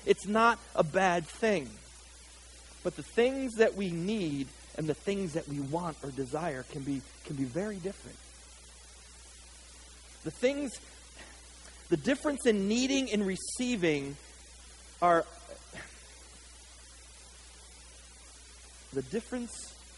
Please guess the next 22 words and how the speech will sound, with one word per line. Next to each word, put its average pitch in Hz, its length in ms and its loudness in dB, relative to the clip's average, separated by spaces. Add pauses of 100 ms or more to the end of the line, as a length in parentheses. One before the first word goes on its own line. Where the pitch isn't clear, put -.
(220)
in 139 160 -6
needing 165 320 -6
and 143 120 -8
receiving 131 580 -10
are 123 120 -8
very 135 440 -6 (360)
different 220 340 -8 (500)
than 127 140 -8
desiring 123 680 -4 (600)
and 113 80 -12
wanting. 127 340 -10 (600)
They're 135 240 -6
very 180 140 -6
different 135 360 -10 (220)
postures - 640 -14 (680)
in 117 160 -12
life. - 1600 -18
I - 60 -2
have 147 80 0
this 147 180 -8
email 143 280 -2
account. 127 280 -8